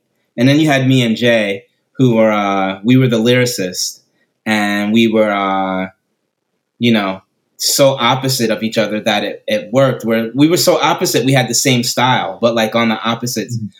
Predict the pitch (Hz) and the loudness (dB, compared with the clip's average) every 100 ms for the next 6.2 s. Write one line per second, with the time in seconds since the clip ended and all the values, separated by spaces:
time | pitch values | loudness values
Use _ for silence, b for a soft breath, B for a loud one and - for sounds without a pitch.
0 | _ 123 139 131 120 117 110 117 - - | _ 0 2 2 0 0 -2 -4 -6 -6
1 | - 123 127 120 101 107 110 110 82 104 | -4 -2 -2 -2 -6 0 0 0 -4 -4
2 | 120 113 113 127 _ - 110 135 127 - | 0 0 -2 -6 _ -10 0 0 0 -2
3 | 147 139 131 120 113 113 - 107 104 123 | 0 2 0 0 0 -2 -2 -4 -2 -2
4 | 123 120 113 107 113 113 - b b b | 0 0 -2 -2 -2 -4 -8 b b b
5 | 123 123 - 117 139 160 160 127 139 143 | -4 -4 -8 -2 2 2 0 -2 0 0
6 | 143 107 | 0 -4